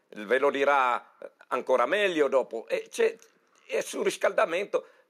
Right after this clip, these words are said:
Io mi ricordo l'anno scorso che fui sull'Adamello con Lino Zani, che per anni ha fatto la guida del Papa Voitila, e lì per, per preservare L'ultimo, gli ultimi lembi di ghiacciaio stendono chilometri di telo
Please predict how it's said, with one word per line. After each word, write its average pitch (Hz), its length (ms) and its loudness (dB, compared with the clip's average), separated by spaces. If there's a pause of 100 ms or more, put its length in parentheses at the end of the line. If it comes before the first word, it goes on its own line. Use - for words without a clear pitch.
Io 196 160 2
mi 208 100 0
ricordo 190 400 2
l'anno 160 200 0
scorso 180 300 -2 (120)
che - 80 -4
fui 175 200 -4
sull'Adamello 131 920 -2 (680)
con 147 360 2
Lino 160 260 2
Zani, 147 500 0
che 131 440 2
per 131 180 2
anni 151 300 0
ha 127 40 -2
fatto 131 260 -2
la 127 100 2
guida 120 420 -2
del 113 180 -4
Papa 127 300 0
Voitila, 110 680 -4 (520)
e 196 220 4
lì 214 320 -2
per, 185 420 -2 (340)
per 185 180 0 (140)
preservare 185 880 0 (340)
L'ultimo, 196 600 -4
gli 165 280 -6
ultimi 202 360 -4
lembi 170 380 0
di 147 120 -6
ghiacciaio 117 640 0
stendono 147 840 0
chilometri 196 720 -2
di 190 240 -6
telo 139 540 2